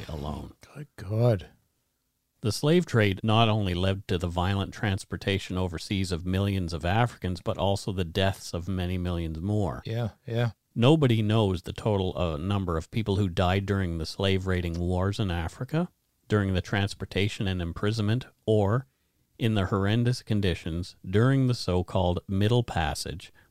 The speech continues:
Speaker 1: the voyage from Africa to the Americas. The kidnapping of Africans occurred mainly in the region that now stretches from Senegal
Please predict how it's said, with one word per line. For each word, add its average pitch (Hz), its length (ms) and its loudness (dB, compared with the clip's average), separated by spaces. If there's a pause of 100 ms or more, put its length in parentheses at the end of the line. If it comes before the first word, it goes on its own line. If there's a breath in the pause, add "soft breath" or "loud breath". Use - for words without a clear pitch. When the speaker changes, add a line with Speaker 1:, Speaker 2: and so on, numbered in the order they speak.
Speaker 1:
the 101 80 0
voyage 92 540 2
from 90 220 -2
Africa 85 520 0
to - 140 -8
the 90 160 -2
Americas. 85 680 -2 (760)
The 104 100 0
kidnapping 135 600 4
of 127 120 2
Africans 98 640 -2 (120)
occurred 98 480 0
mainly 107 560 2
in 104 140 0
the 95 80 0
region 98 500 0
that 92 160 -2
now 98 220 0
stretches 104 480 -2
from 85 260 -4
Senegal 113 680 0